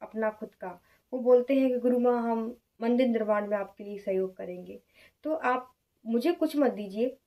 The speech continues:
मुझे कुछ नहीं चाहिए, मंदिर निर्माण में आप जितना हो सके दीजिएगा, बाकी मैं लोगों की सेवा निशुल्क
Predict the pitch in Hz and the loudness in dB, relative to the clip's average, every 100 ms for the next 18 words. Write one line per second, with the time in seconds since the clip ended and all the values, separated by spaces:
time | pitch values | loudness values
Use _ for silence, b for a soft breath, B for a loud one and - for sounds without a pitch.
0 | _ 208 214 240 240 247 254 254 240 226 | _ -10 -4 0 0 0 -2 -2 -2 -2
1 | 208 220 269 B B B 226 240 254 294 | -2 -6 -8 B B B -4 0 4 4
2 | 240 220 220 233 240 247 220 - 233 262 | 4 2 2 4 2 2 -2 0 0 0
3 | 226 190 - 262 208 196 180 156 156 - | 0 -6 -8 -10 -8 -10 -10 -18 -20 -20
4 | _ 190 214 214 240 240 240 208 208 240 | _ -6 -6 -4 -2 2 2 0 -2 -4
5 | 240 214 220 208 226 233 | -2 0 0 0 -2 -2